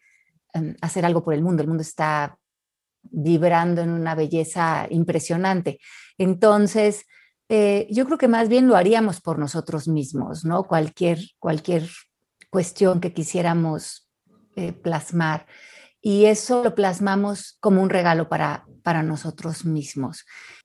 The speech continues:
Creo que estos des-, deseos de nuestro corazón con los que nacimos, los vamos a escuchar como un llamado,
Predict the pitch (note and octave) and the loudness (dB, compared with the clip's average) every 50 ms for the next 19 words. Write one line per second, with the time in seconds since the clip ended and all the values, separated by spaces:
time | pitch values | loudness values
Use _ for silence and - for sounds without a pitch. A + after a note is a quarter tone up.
0 | _ _ _ _ _ _ - C#4+ D4 D#4 E4 F4 F4 F4+ F4 F4 - F4 D4+ D4 | _ _ _ _ _ _ 0 2 4 6 6 4 2 0 -2 -2 -2 -2 -2 -2
1 | C4 C4 - - F#3+ G#3+ G#3 F3 - - G#3+ G#3 A3 A#3 A#3 A#3 G#3+ F#3+ E3+ - | -2 -4 -4 2 4 4 4 4 4 2 4 4 4 4 2 2 0 0 -2 -4
2 | F#3 F3 - E3 D#3+ D3+ - G3 G3 G3+ A3 G#3 F3+ E3+ - - D#3+ D#3 D3+ D#3 | -6 -6 -4 -4 -4 -4 -4 -4 -4 -2 -2 -2 -4 -4 -4 -4 -4 -4 -4 -4
3 | - G#3 F#3+ F#3 F#3 F#3 G3+ G3 - - - - - _ - G#3+ A#3+ B3+ C4+ C#4+ | -4 -2 -2 0 0 0 -2 -4 -8 -16 -20 -20 -10 _ 0 2 4 4 4 2
4 | C4 D4+ B3+ - G#3+ F3 - G#3+ G#3 G#3 A3+ A3 G#3 G#3 G3+ G3 F#3 E3 D#3 D#3+ | 0 -4 -6 -6 -8 -4 -2 -2 -2 0 0 2 2 2 2 2 2 2 2 2
5 | E3+ E3 D#3 D3+ C#3+ C#3+ D#3+ F3 | 2 0 0 0 -2 -2 -4 -8